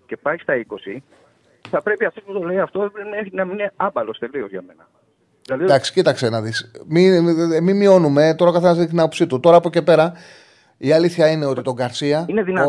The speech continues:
Speaker 2: όντως,
Speaker 1: ένας
Speaker 2: τον
Speaker 1: πρόεδρος,
Speaker 2: είχανε
Speaker 1: ένας πρόεδρος, ο οποίος έχει μια ομάδα.
Speaker 2: Δέκα, δέκα, δέκα δευτερόλεπτα, μου δίνει, μου αφήνεις δέκα δευτερόλεπτα.
Speaker 1: Ναι, ναι.
Speaker 2: Δέκα δευτερόλεπτα μόνο θα σου πω το εξής. Ότι βλέπω, όταν έλεπα τον, ε, τον Λιβάη στην αεκ,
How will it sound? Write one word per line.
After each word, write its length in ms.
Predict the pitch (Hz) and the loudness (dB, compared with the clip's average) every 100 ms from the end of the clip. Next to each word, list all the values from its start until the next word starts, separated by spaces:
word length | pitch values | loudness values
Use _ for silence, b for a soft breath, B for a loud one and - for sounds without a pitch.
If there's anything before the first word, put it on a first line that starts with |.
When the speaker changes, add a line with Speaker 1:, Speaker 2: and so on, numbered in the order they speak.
| - | 0
Speaker 2:
όντως, 100 | 170 | 0
Speaker 1:
ένας 140 | 196 175 | -2 -4
Speaker 2:
τον 120 | - | -2
Speaker 1:
πρόεδρος, 260 | 202 190 170 | -2 0 -4
Speaker 2:
είχανε 140 | 165 | -4
Speaker 1:
ένας 220 | 160 180 - | -6 -6 -6
πρόεδρος, 380 | 190 170 135 131 | -6 -4 -6 -6
ο 80 | |
οποίος 260 | 131 - 175 | -8 -6 -8
έχει 140 | 175 | -8
μια 140 | 175 165 | -6 -4
ομάδα. 240 | 170 165 | -2 0
Speaker 2:
Δέκα, 140 | 190 175 | 2 0
δέκα, 400 | 196 175 190 180 | 0 2 0 2
δέκα 160 | 196 | 2
δευτερόλεπτα, 400 | 190 196 196 - | 4 2 0 -2
μου 160 | 156 151 | -8 -4
δίνει, 200 | 175 175 | -4 -4
μου 80 | 156 | -4
αφήνεις 180 | 165 | -6
δέκα 140 | 156 160 | -6 -6
δευτερόλεπτα. 380 | 156 175 165 135 | -4 -6 -4 -4
Speaker 1:
Ναι, 60 | |
ναι. 40 | 139 | -2
Speaker 2:
Δέκα 100 | 135 | -2
δευτερόλεπτα 320 | 160 160 131 | -2 -4 -4
μόνο 80 | 110 | -8
θα 60 | 110 | -16
σου 80 | - | -16
πω 60 | 127 | -14
το 60 | |
εξής. 320 | 127 131 104 - b b b | -12 -12 -14 -16 b b b
Ότι 240 | 120 117 | -8 -6
βλέπω, 220 | 120 139 | -4 -4
όταν 180 | 139 151 | -4 -6
έλεπα 220 | 151 151 | -6 -6
τον, 380 | 143 123 113 104 | -8 -8 -10 -12
ε, 600 | 104 95 92 80 69 65 | -14 -14 -14 -14 -16 -18
τον 120 | - | -16
Λιβάη 280 | 107 104 131 | -12 -6 -6
στην 180 | 120 107 | -6 -12
αεκ, 240 | 104 117 | -10 -10